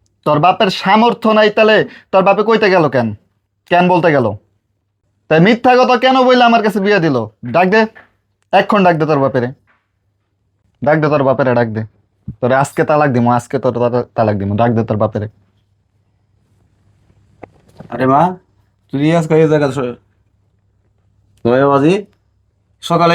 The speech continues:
Speaker 2: বিদায় করলাম, তুই বা বিকালে বাবা আমার বাড়িতে আবার। কি কোনো সমস্যা হয়েছে নাকি তো বাবা?
Speaker 1: কি সমস্যা হয়েছে আপনি জানেন না? হ্যাঁ? আপনার যে কথা ছিল যে আপনি যে বিয়ের ভিতরে একটা আমারে আর ওয়ান ফাইভ কিনা দিবেন, দিছেন? আপনার মেয়েরে নিয়ে আমি কেন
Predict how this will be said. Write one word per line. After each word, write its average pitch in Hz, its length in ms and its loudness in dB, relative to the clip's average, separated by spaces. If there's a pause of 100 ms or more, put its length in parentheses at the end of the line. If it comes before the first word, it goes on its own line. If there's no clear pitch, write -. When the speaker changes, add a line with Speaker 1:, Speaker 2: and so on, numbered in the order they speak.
Speaker 2:
বিদায় 196 200 2
করলাম, 160 240 2
তুই 156 120 0
বা 156 120 2
বিকালে 160 300 0
বাবা 151 140 2
আমার 151 180 0
বাড়িতে 143 240 -2
আবার। 123 160 -4 (280)
কি 127 80 -8 (120)
কোনো 120 260 -4
সমস্যা 139 220 -2
হয়েছে 156 140 2
নাকি 165 160 2
তো 120 100 2
বাবা? 110 140 0 (180)
Speaker 1:
কি 147 80 0 (100)
সমস্যা 170 240 2
হয়েছে 170 220 0
আপনি 202 140 0 (100)
জানেন 175 300 2
না? 208 80 4 (760)
হ্যাঁ? 170 200 0 (680)
আপনার 160 260 0 (100)
যে 165 60 2 (100)
কথা 175 180 2 (100)
ছিল 214 160 2 (680)
যে 131 140 0 (200)
আপনি 160 160 -4 (100)
যে 147 120 0
বিয়ের 156 220 0
ভিতরে 156 220 -4
একটা 156 160 -4
আমারে 147 240 0
আর 151 80 2
ওয়ান 165 160 2
ফাইভ 139 200 0
কিনা 156 220 -2
দিবেন, 127 260 0
দিছেন? 156 300 -2 (380)
আপনার 147 260 0
মেয়েরে 156 240 2
নিয়ে 151 140 2
আমি 143 160 0
কেন 147 140 0